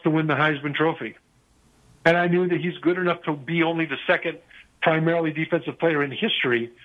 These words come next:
to win the Heisman Trophy, to go with Charles Woodson of, excuse me, of Michigan. And so, uh, so I wanted to talk to,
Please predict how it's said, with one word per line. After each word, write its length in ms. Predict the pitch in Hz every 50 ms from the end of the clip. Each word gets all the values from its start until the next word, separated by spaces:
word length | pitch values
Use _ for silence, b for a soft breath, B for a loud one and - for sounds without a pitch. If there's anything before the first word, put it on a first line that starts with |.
| B B B B _
to 120 | - 196
win 500 | 190 175 165 214 247 233 170 131 107 104 - b b b b _ _
the 80 | - 139
Heisman 420 | 123 143 139 135 127 131 131 120
Trophy, 320 | - 151 131 120 120 120 117
to 60 | 120
go 120 | 131 143 139
with 100 | 135 135
Charles 300 | - 147 143 135 120 127
Woodson 500 | 139 156 147 - - 143 123 127 139 156
of, 360 | 147 135 131 131 131 120 131 - - B B B B B B B B B _ _ - - - -
excuse 380 | - - - - - 175 160 131
me, 60 | 156
of 160 | 165 139 127
Michigan. 540 | 147 156 185 208 - - - - 113 - - B B B B B B B
And 220 | 139 143 147 135 - -
so, 400 | 175 165 156 151 147 147 151 -
uh, 320 | 165 156 147 143 143 139 139 -
so 80 | - 160
I 120 | 143 143
wanted 240 | 156 180 214 240 233
to 80 | 202 170
talk 340 | 175 185 175 175 170 - -
to, 260 | 175 151 139 123